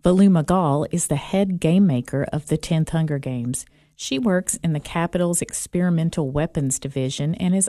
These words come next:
also a top professor at the Capitol's University. She believes people are inherently violent and is convinced that the war is eternal and must be managed. She also has a large role in cementing Snow's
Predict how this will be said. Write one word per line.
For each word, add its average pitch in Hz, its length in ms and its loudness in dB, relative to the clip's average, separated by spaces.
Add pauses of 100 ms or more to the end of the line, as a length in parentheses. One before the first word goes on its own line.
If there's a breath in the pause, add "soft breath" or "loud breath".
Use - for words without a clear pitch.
also 220 540 -2
a 160 80 -8
top - 320 -4
professor 185 640 -2
at - 100 -6
the - 80 -8
Capitol's - 560 -4
University. 143 760 -2 (560)
She - 380 -2
believes 202 460 0
people 175 360 0
are 156 140 0
inherently 180 640 0
violent 160 680 -2
and 165 140 2
is 160 160 0
convinced 180 680 0
that 147 100 -2
the 147 100 0
war 165 280 2
is 160 180 0
eternal 175 500 0 (300 loud breath)
and 180 160 8
must 214 260 4
be 156 140 2
managed. 165 580 2 (360 soft breath)
She - 320 -2 (100)
also 208 540 2
has 165 340 -2
a 185 140 2
large 202 500 2
role 160 300 2
in 160 180 2
cementing 160 680 2
Snow's 156 540 0